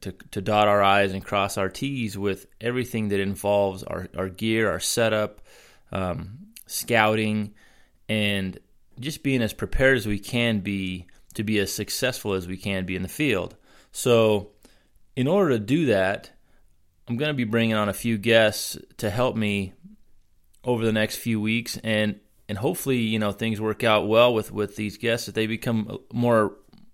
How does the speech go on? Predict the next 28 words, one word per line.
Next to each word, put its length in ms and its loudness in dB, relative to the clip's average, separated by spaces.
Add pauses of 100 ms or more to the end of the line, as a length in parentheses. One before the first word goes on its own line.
uh, 360 -10
recent 480 -2
or 80 0
more 160 2
com-, 360 2
more 480 0 (800)
regular 400 6
contributors, 600 2
I 80 0
guess 220 -2
is 40 -12
the, 140 -4
is 180 -6
the 80 -4
word 180 0
I'm 120 0
looking 240 -4
for, 380 -4 (460)
as 200 -4
they 100 2
all, 320 6
they 220 0 (160)
each 440 -8
come 180 0
from 180 -2
a 60 0
different, 540 -4
uh, 300 0